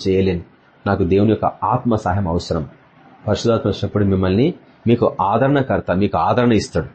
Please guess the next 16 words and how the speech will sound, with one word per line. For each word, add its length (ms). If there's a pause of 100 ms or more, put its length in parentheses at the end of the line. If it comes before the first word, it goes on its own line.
(880)
మీరు 120
ఎటువంటి 340
శ్రమలలో 460
ఉన్నా 140
మీకు 280 (120)
ఆదరణ 400
వస్తది. 380 (760)
ఎందుకు 240
భయం 260
వస్తది? 400
ఎందుకు 260
అనుమానం 320
వస్తది? 240 (320)
ఆదరణ 340
లేదు 300
కాబట్టి, 360